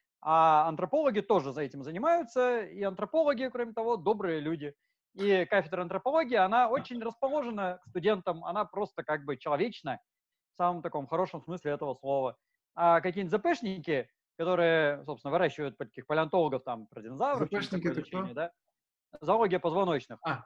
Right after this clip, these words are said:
Speaker 1: И
Speaker 2: ага.
Speaker 1: вот зоологи позвоночных, э, где, собственно, такие ядреные, как бы, антро-, эти палеонтологи образуются, они как-то вот к студентам не так хорошо расположены. Ну, просто банально на зоологии позвоночных студентов много,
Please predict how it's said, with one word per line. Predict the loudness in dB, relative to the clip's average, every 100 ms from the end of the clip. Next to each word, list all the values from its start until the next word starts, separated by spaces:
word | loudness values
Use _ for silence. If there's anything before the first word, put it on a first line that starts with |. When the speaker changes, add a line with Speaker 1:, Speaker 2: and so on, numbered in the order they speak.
| -2
Speaker 1:
И |
Speaker 2:
ага. | 2
Speaker 1:
вот | 2
зоологи | 4 2 2 0
позвоночных, | 0 2 2 0 -4 -8 _ _ _ _ -2
э, | 4 6 6 4 2 -2
где, | -4 -4 -4
собственно, | -6 -8 -8
такие | -8 -6 -4
ядреные, | -2 2 2 2 -2 -4 -12
как | -10
бы, | -8
антро-, | -8 -8
эти | -6 -4 -4 -4
палеонтологи | -2 -4 0 0 0
образуются, | -4 -4 -6 -6 -8 -12 -14 _ _ _ -8
они | -6 -4
как-то | 0 -2 0 0
вот | 0 -2 _
к |
студентам | -20 -8 -2 -2 0 -2 -2 -14
не | -12 -2
так | -2 -2 -8
хорошо | -10 -6 -6
расположены. | -4 -4 -2 -4 -8 -6
Ну, | -4
просто | -2 -2
банально | 2 2 2 2 0 -2 _ _ -4
на | 0
зоологии | 2 2 0
позвоночных | -2 -4 -4 -8
студентов | -4 -2 -2 0
много, | 4 6 4